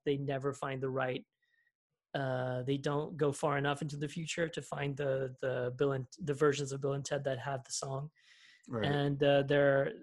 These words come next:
Speaker 1: and their daughters essentially, like, hijack the, uh, modern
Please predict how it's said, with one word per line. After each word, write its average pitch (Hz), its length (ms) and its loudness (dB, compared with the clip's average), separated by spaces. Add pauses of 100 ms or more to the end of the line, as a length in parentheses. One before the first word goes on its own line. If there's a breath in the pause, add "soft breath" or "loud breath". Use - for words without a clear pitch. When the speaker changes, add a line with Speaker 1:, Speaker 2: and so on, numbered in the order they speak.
Speaker 1:
and 156 140 2
their 151 140 8
daughters 143 580 6
essentially, 143 460 0
like, 139 200 0
hijack 139 580 2 (100)
the, 131 480 -2
uh, 135 100 0
modern 135 640 0